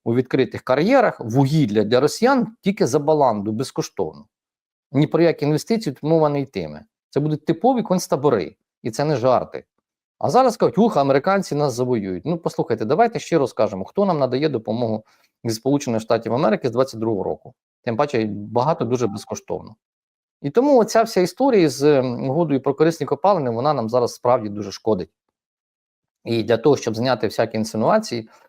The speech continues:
то дуже корисно було б, аби опублікований був проект цієї, те-, цієї угоди.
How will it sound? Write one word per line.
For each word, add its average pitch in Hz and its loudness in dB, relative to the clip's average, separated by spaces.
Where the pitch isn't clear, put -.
то 117 4
дуже 120 2
корисно 196 0
було 117 0
б, 90 -4
аби 110 2
опублікований 139 2
був 98 -6
проект 127 0
цієї, 98 -6
те-, 92 -2
цієї 95 -8
угоди. 78 -12